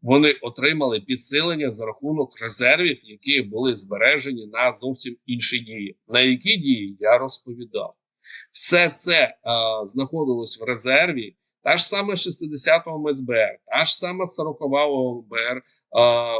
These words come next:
ом, і триста шоста, е, триста тридцять шоста окрема бригада морської піхоти. Всі вони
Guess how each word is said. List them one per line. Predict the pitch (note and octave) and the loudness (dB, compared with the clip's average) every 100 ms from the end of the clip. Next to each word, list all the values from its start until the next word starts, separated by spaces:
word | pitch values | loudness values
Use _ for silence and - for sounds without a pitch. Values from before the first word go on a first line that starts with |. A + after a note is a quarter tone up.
| A2 | -6
ом, | A#2 A#2 A2+ A2+ A2 A2+ - G#2+ G#2+ - | -6 -4 -4 -8 -20 -20 -16 -8 -8 4
і | B2+ B2+ | 6 6
триста | C#3+ C3+ - | 4 -2 -2
шоста, | C3 - C#3+ C3 - C3 B2+ | -4 -2 -2 -4 -6 -2 -2
е, | A#2+ | -2
триста | D#3 C#3 C#3+ | -2 0 -2
тридцять | C3+ C3 C3+ | -6 -6 -6
шоста | - - D3 C#3 - | -4 0 0 0 -2
окрема | B2+ A#2+ B2+ B2 A2+ | -4 -4 -8 -6 -8
бригада | A#2+ B2+ A#2+ A2+ | -2 2 2 2
морської | A2 - - G#2+ G#2+ | -8 -8 -4 -4 -4
піхоти. | A2+ _ G#2 G#2 _ _ - - - | -10 _ -16 -16 _ _ -20 -20 -16
Всі | - - - F3 A3+ G3 | -6 2 2 4 6 6
вони | A#2+ A#2 D#3 E3 F3 D#3+ A#2 | 4 2 2 4 2 2 0